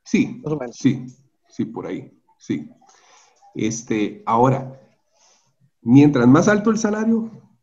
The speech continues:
Speaker 1: más va a ser el incremento. Tenemos el último diez por ciento de la población asalariada. Esta es la población que gana más, la que gana más de un millón, eh, un millón doscientos, perdón.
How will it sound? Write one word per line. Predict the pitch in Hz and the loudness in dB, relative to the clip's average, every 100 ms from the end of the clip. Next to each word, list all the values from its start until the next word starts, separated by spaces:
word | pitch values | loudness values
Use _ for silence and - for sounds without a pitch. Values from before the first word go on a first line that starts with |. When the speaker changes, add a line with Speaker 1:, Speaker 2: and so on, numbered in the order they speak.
| _ _ _ - | _ _ _ -14
Speaker 1:
más | 87 90 104 - | -8 -6 -6 -8
va | 104 | -6
a | |
ser | - 113 | -2 0
el | 127 | 0
incremento. | 135 160 220 220 139 - - _ _ _ _ - | 0 0 0 0 -6 -12 -20 _ _ _ _ -6
Tenemos | 127 131 160 165 | -2 2 2 2
el | 170 | 2
último | 165 160 185 139 | 2 2 2 4
diez | 117 120 | 2 0
por | 160 151 | -2 0
ciento | - 143 143 - - - _ _ | 4 4 4 -2 -14 -20 _ _
de | 110 | -6
la | 107 104 | -6 -4
población | 101 95 - 92 | -2 -2 -4 -6
asalariada. | 101 110 120 156 190 170 - - _ _ - _ _ _ | -4 -4 -2 -2 -2 -4 -8 -16 _ _ -20 _ _ _
Esta | - 156 156 | -2 -2 0
es | 190 | -2
la | 180 | 2
población | 180 139 117 139 143 | 2 2 2 2 2
que | 175 | 0
gana | 143 139 | 0 2
más, | 139 170 165 - | 2 2 -2 -6
la | 120 - | -10 -6
que | 101 | -4
gana | 107 135 | 0 2
más | 135 135 135 | 4 4 4
de | 143 | 4
un | 135 | 6
millón, | 139 117 117 107 - - _ _ _ _ _ - | 4 4 2 0 -4 -16 _ _ _ _ _ -4
eh, | 110 | 0
un | 147 180 | 4 4
millón | 175 180 | 4 2
doscientos, | 156 185 160 - | 4 2 2 -2
perdón. | - 107 127 101 - | -6 -2 -2 -2 -8